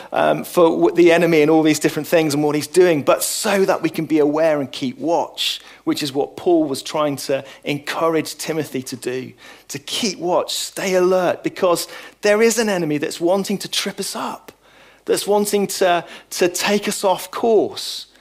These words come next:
and, and to cause us to fall away from our faith and our relationship with Jesus. And we need to be aware of that and stay alert.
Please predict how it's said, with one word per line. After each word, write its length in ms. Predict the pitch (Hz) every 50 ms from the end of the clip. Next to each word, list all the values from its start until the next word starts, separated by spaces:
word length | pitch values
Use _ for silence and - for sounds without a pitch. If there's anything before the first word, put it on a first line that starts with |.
| _ _ _ _ _ _
and, 200 | - 175 180 180 175 -
and 180 | 185 180 170 -
to 80 | 170
cause 460 | - - - 226 226 214 214 208 -
us 140 | 175 147 - -
to 100 | 170 165
fall 420 | - - - - 208 190 190 185
away 280 | 175 165 190 185 180 170
from 220 | - - 170 156
our 160 | 147 147 139
faith 540 | - - - - 185 180 180 175 175 - 170
and 100 | 160 160
our 80 | 160 151
relationship 840 | 151 151 151 160 156 - - 147 - - - 151 139 - - - - - - - - - - _
with 220 | - - - - -
Jesus. 420 | - - 156 156 151 - 131 -
And 80 | 160 170
we 60 | 175
need 140 | 180 185 180
to 100 | - 180
be 140 | - - 160
aware 460 | 143 147 147 147 170 175 170 170 165
of 140 | 156 139 -
that 160 | 135 120 -
and 120 | 120 127 123
stay 440 | - - - - - 156 165 165
alert. 580 | 156 151 147 143 127 123 113 - - - -